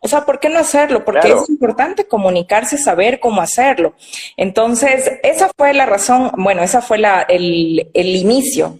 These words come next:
Speaker 1: por así decirlo, de mi inmersión en la O M P T, de lo cual estoy súper contenta, súper contenta, como te puedes imaginar.
Speaker 2: Bien. Sí, sí, bueno, o sea,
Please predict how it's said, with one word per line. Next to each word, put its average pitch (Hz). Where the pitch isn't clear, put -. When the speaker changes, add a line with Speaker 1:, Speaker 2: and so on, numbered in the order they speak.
Speaker 1:
por 185
así 180
decirlo, 196
de 185
mi 208
inmersión 226
en 220
la 180
O 185
M 185
P 165
T, 190
de 190
lo 175
cual 175
estoy 175
súper 269
contenta, 139
súper 190
contenta, 151
como 175
te 170
puedes 165
imaginar. 156
Speaker 2:
Bien. 92
Sí, 143
sí, 104
bueno, 117
o 104
sea, 98